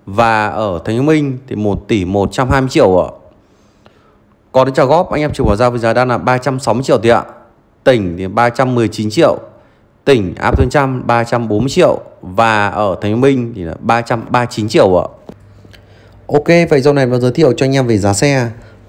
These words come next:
tổng ấn bánh, chương trình khuyến mại, rất là chi thức cụ thể rồi.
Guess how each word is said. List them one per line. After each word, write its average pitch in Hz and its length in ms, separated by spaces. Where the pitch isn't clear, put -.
tổng 120 160
ấn 117 160
bánh, 110 380
chương 175 140
trình 143 180
khuyến 107 180
mại, 135 240
rất 170 120
là 151 100
chi 151 120
thức 180 160
cụ 156 60
thể 110 80
rồi. 98 400